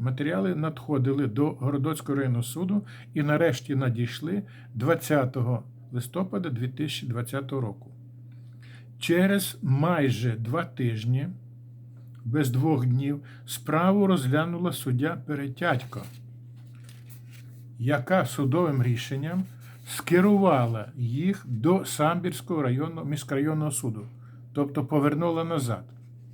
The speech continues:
І після цього,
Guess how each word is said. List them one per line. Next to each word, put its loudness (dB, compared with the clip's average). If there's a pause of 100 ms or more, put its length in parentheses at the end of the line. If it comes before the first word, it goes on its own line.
(1040)
І 4
після 4
цього, 2